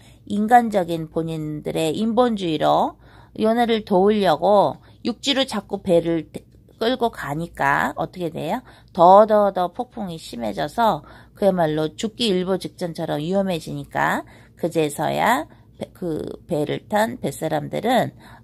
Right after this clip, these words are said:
요나를 요나의 요청대로 바다 위에 던져버리-, 바다로 던져버립니다. 어, 하나님께서 말씀하십니다. 너희들이 영적인 살인을 할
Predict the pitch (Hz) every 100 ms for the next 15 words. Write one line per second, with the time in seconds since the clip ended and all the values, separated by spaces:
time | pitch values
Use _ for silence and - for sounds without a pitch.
0 | - 175 180 180 160 175 165 160 160 160
1 | 156 180 180 247 233 196 156 147 147 139
2 | 160 156 147 143 139 147 165 190 147 139
3 | - 139 139 165 151 151 202 214 135 151
4 | 185 190 156 143 135 135 123 107 - -
5 | - - - - - - - - - -
6 | - - - - - - - - 196 185
7 | 180 165 190 302 349 330 277 262 226 220
8 | 220 196 156 156 185 175 - 165 151 147
9 | 143 143 - - - - - - 196 190
10 | 240 247 247 240 240 - 170 196 208 254
11 | 240 247 240 - 294 285 269 269 240